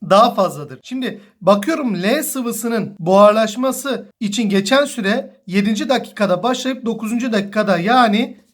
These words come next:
iki dakika sürmüş. K sıvısına bakıyorum dördüncü dakikada başlayıp yedinci dakikada bitmiş kaynama olayı. Dolayısıyla burada da üç dakika geçtiğini gözlüyorum. Şimdi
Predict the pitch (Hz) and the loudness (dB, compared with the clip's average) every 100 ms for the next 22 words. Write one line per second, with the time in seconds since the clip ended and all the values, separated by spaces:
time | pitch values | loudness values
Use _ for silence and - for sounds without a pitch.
0 | - 208 302 226 226 208 220 233 - 170 | -10 -8 -2 -2 -2 -4 -4 -4 -6 -8
1 | 143 135 - 269 - 294 269 269 285 269 | -8 -8 0 0 0 -2 -2 2 4 4
2 | - 214 208 269 196 208 214 233 262 247 | 2 -2 -2 -4 -2 -2 -2 -6 -4 -6
3 | 247 220 214 202 202 240 226 208 214 220 | -4 -4 -2 -2 -2 -2 -2 -2 -2 -2
4 | 220 202 208 196 147 180 202 247 254 - | -2 -2 -2 -2 0 -4 -2 -2 -2 -8
5 | - 202 185 185 180 160 - - 180 175 | 0 4 4 2 0 -4 -6 -10 -4 -2
6 | 185 285 - 196 247 262 254 285 240 247 | -2 -4 -8 0 2 2 -2 -4 -2 -2
7 | - - 196 262 269 269 311 - _ - | -2 -6 -4 2 4 4 0 -6 _ -6
8 | 302 302 254 233 233 262 254 226 214 - | -6 -4 -4 -4 -2 -4 -2 -4 -6 -6
9 | 233 220 190 156 131 143 135 127 _ - | -4 -2 -4 -6 -8 -10 -10 -16 _ -4
10 | 247 247 202 | -2 0 -2